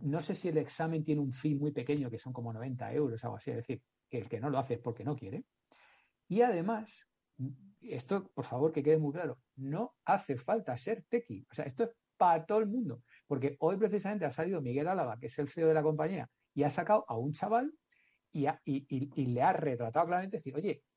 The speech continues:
tú eres de ade, ¿verdad?". O sea, se lo ha dicho como varias veces, "Oye, recalca que no eres ni ingeniero, ni desarrollador, ni nada,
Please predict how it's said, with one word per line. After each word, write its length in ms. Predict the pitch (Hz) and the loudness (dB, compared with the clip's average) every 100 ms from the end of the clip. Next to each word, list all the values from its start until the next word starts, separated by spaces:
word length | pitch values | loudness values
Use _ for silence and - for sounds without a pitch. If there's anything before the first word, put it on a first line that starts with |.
| _ | _
tú 160 | - 190 | 0 6
eres 260 | 233 262 185 | 6 4 0
de 140 | 139 | 4
ade, 260 | 208 208 127 | 4 4 -2
¿verdad?". 440 | 127 127 175 269 - | -4 -2 -2 -2 -6
O 80 | 143 | -4
sea, 160 | 151 | -2
se 100 | 135 | 0
lo 80 | 143 | 2
ha 60 | 196 | 2
dicho 240 | 208 226 | 2 0
como 160 | 175 151 | 2 0
varias 240 | 180 190 | 0 -2
veces, 240 | 170 147 | -4 -6
"Oye, 180 | 160 196 180 | -4 -4 -6
recalca 800 | 156 139 131 196 254 - 180 - _ | -4 -4 2 2 2 0 -4 -4 _
que 180 | - 151 | 2 2
no 320 | 139 143 185 | 2 0 0
eres 320 | 208 226 233 180 | 0 0 0 -2
ni 80 | 151 | -4
ingeniero, 880 | 127 127 120 147 190 208 202 202 | -6 -6 -4 -2 0 0 2 0
ni 120 | 196 147 | 0 -2
desarrollador, 600 | 127 139 131 123 156 180 | -2 -2 -4 -4 -4 -4
ni 100 | 190 | -2
nada, 260 | 208 214 | 0 0